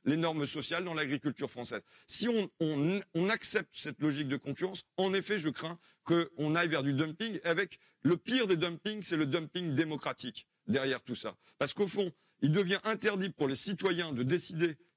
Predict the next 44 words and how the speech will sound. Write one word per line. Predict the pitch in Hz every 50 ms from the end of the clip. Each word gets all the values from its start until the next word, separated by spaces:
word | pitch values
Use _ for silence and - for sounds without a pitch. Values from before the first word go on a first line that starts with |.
| _ _ -
quel | - 202 202 185 156 123 - _ _ _ _ _ _ -
projet | - 175 196 190 160 165 180
ils | 180 165
veulent, | 139 165 180 220 220 208 - _ _ _ _
quels | - 165 151 147 139 156
avenirs | 190 196 190 202 196 196 175 139
qu'ils | - 156 135
se | - 156 151
choisissent, | - - 151 156 175 226 226 - - _ _ _
parce | - 170 160 -
qu'il | - 190 190
n'y | 185
a | 175
pas | - - 185
le | 165
choix. | 147 - - 214 202 175 135
On | 139 143
est | 147
comme | - 170 160 160 170
un | 165 175
hamster | 190 185 147 - - 196 170 147
dans | 143 135
une | 123 135 123
cage | - 147 156 180 214 190 - - - _ -
qui | - 170
doit | 151 180
être | 175 170
compétitif, | - 190 190 - - 180 - 170 180 - 190 196 -
compétitif, | - 165 131 - 160 131 - 151 - 160 156 -
compétitif. | - 143 - - 135 - 139 127 - 220 220 202 - - - -
Et | - 165
pour | 160 - 190 185 175
être | - -
compétitif, | 170 170 131 170 156 - - 165 - - 233 233 - - _ _
eh | - 131
ben, | 151 151 175
il | 180
va | 165 160
falloir | - 165 160 156 160 147
travailler | - - 151 151 151 151 156 160
plus | 151 - 165 180 160 - -
et | 147
moins | 135 139 143 143
cher, | 135 - 185 190 214 233